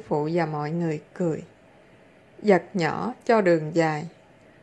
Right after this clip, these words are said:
Tôi rất dễ len lỏi để tìm dòng sông cho quý vị. Cho nên, đừng hỏi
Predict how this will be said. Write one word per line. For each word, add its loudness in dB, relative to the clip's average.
Tôi 6
rất 2
dễ 2
len 2
lỏi -2
để 2
tìm 4
dòng 2
sông -2
cho -2
quý -4
vị. -2
Cho 2
nên, 2
đừng 4
hỏi -2